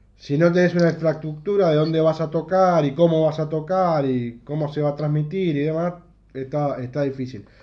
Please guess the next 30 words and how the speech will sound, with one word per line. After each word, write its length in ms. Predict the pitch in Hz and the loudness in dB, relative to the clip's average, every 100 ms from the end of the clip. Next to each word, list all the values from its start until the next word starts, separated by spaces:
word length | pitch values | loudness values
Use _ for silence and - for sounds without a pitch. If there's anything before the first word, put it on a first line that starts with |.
| - - _ _ | -20 -20 _ _
Pero, 500 | 143 143 143 139 135 | 0 2 4 4 2
pero 160 | 135 156 | 0 0
bueno, 180 | 196 160 | 2 2
esa 140 | 156 | 0
es 80 | 190 | -2
otra 240 | 196 190 165 | -2 0 0
forma 340 | 185 196 185 | 2 2 0
también 260 | 160 160 175 | 0 0 0
de 120 | 165 | 0
tratar 340 | 147 143 156 | -2 -2 0
de, 360 | 151 131 110 - _ | 0 -2 -4 -10 _
de 180 | - 143 | -8 -2
buscar. 340 | 143 147 147 - - - _ - | -2 -2 -4 -6 -16 -20 _ -6
Me 220 | 139 160 | -4 -2
quedan 320 | 247 254 220 170 | 2 2 2 -2
veinticinco 800 | 170 196 196 202 190 254 262 254 | 2 2 0 -6 -6 -6 -4 -4
segundos 640 | - 190 214 220 220 214 - - | -4 -4 -4 -4 -6 -6 -10 -14
de 180 | 135 147 | -6 -6
transmisión, 760 | 156 151 151 151 180 156 170 - - _ _ _ _ _ | -4 -2 -2 -2 -2 -2 -6 -14 -20 _ _ _ _ _
pero 220 | - 147 | 0 2
no 140 | 165 185 | 2 2
quiere 160 | 214 | 2
decir 140 | 202 214 | 2 2
que 80 | 208 | 2
vamos 180 | 202 | 2
a 20 | 175 | 2
cortar. 400 | 170 175 131 - - _ _ _ - | 0 0 -2 -4 -20 _ _ _ -10
Mientras 480 | 139 156 170 175 175 | 0 2 2 0 -2
que 120 | 175 | 0
volvemos, 720 | 165 175 226 262 190 185 233 | 4 6 6 6 6 4 2